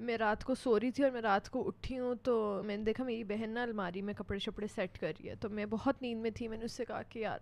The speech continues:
please पानी पिला दो।" तो वो, उसने जवाब ही नहीं दिया। तो मैंने उससे कहा कि, "पानी पिला दो यार, बहुत प्यास लग रही है।" तो उसने फिर जवाब नहीं दिया। तो उसने गुस्से से उसको कहा कि, "पानी पिलाओ यार।"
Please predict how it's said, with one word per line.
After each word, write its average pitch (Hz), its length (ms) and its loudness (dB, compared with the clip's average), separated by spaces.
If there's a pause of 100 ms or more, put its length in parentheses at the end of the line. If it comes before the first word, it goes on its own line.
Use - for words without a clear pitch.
(100)
please 226 240 -4
पानी 196 280 -2
पिला 180 260 -2
दो।" 107 200 -10 (560)
तो 226 60 -4
वो, 220 160 4
उसने 226 220 -2
जवाब 185 360 -2
ही 240 60 -2
नहीं 247 120 -6
दिया। 190 240 -4
तो 202 160 -8
मैंने 196 240 -6
उससे 196 220 -6
कहा 220 160 -6
कि, 233 120 -6
"पानी 233 320 -2
पिला 247 260 8
दो 247 100 4
यार, 247 200 4
बहुत 285 240 8
प्यास 233 280 6
लग 202 80 -4
रही 208 100 -10
है।" 226 60 -8
तो 254 80 -4
उसने 285 140 -4
फिर 277 120 4
जवाब 226 260 2
नहीं 220 100 -4
दिया। 220 140 -2
तो 240 80 -4
उसने 285 200 -2
गुस्से 311 340 4
से 339 80 6
उसको 330 200 4
कहा 262 180 6
कि, 320 100 -2
"पानी 302 320 8
पिलाओ 359 240 12
यार।" 240 240 6